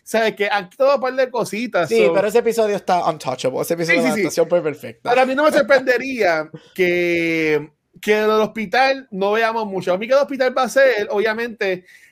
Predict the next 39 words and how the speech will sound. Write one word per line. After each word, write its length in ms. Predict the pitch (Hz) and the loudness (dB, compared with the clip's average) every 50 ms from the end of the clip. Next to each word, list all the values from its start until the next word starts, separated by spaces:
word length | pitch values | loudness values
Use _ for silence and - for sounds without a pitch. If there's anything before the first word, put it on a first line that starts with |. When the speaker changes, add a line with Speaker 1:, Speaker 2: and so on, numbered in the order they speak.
| _ _ _ _ _ _ | _ _ _ _ _ _
Speaker 1:
que 200 | - 190 190 180 | -2 0 0 0
se 100 | 185 185 180 | 0 -2 -2
levante 480 | 180 170 170 175 175 175 226 220 214 | 0 0 0 -2 -2 0 -2 -2 0
Joel 320 | 190 220 226 233 226 226 220 | 0 2 2 2 2 2 0
y 60 | 208 | -2
le 100 | 196 190 185 | 2 2 2
digan, 240 | 202 208 208 185 180 | 2 2 0 -2 -2
"Mira, 200 | 196 220 220 202 | -2 0 2 2
ya 120 | 185 165 | 0 0
tenemos 280 | 160 170 180 190 202 196 | 0 -4 -4 -4 -4 -4
a 160 | 208 208 208 214 | -4 -4 -2 -2
Ellie, 240 | 220 226 220 214 | -2 -2 -4 -4
está 120 | 208 175 175 | -6 -6 -4
todo 260 | 180 185 196 202 196 | -2 0 0 0 0
bien", 380 | 208 220 220 226 226 233 226 220 | 0 0 0 0 -2 -6 -10 -8
maybe 200 | 180 170 160 170 | -8 -2 0 2
vemos 240 | 175 185 202 214 208 | 2 2 0 0 0
un 120 | 214 202 175 | -2 0 0
punto 260 | 208 208 196 - 202 | -2 -2 0 0 -2
de 60 | 196 | -2
vista 240 | 202 196 - 202 208 | -2 0 0 0 0
de 340 | 202 202 196 202 214 226 226 | 0 0 0 0 2 0 0
Ellie, 340 | 214 196 185 185 185 185 _ _ _ _ _ _ _ _ _ _ _ _ | 0 -2 -2 -4 -6 -10 _ _ _ _ _ _ _ _ _ _ _ _
que 100 | - 151 | 0 2
ahí 200 | 151 160 180 185 | 2 4 2 0
maybe 320 | 185 185 180 180 185 196 | 0 0 0 0 2 0
vemos 240 | 196 208 208 214 208 | 0 0 0 0 0
al 140 | 220 214 190 | 0 0 0
doctor, 520 | 208 190 202 - - 196 202 226 285 262 | 0 -2 -2 -2 -2 2 2 2 2 0
que 180 | - 202 190 180 | 0 0 0 0
es 40 | |
papá 220 | 175 180 190 202 208 | 0 2 2 2 2
de 160 | 208 196 185 | 2 2 4
A-, 180 | 190 214 - - - | 4 2 2 -2 -4
de, 460 | 175 170 170 170 170 170 165 165 165 160 | -4 -2 -2 0 -2 -2 -2 -4 -4 -2
de 160 | 160 170 170 | 0 2 2
Abby, 440 | 185 220 269 277 220 214 240 294 - _ _ _ _ _ _ _ _ _ _ _ _ _ _ | 4 4 2 2 0 -4 -6 -8 -12 _ _ _ _ _ _ _ _ _ _ _ _ _ _
por 100 | 147 151 | -4 -4
eso, 120 | 147 180 | -2 -2